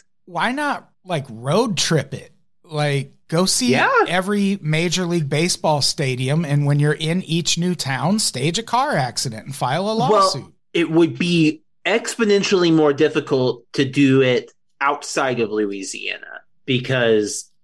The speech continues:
Speaker 2: I have to assume that these lawyers are only licensed to practice law in Louisiana,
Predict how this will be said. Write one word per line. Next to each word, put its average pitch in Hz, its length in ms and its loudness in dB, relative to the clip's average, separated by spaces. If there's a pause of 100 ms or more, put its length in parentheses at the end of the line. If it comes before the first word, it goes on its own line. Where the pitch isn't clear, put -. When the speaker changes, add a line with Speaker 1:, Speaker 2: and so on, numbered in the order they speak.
Speaker 2:
I 123 180 0
have 131 380 -4
to 127 160 0
assume 180 420 2
that 135 280 2 (440)
these 120 340 -2
lawyers 143 440 4
are 123 120 0
only 117 800 0 (220)
licensed 131 640 -2
to 123 60 0
practice - 800 -4 (180)
law 117 720 0
in 113 180 -2
Louisiana, 104 840 -6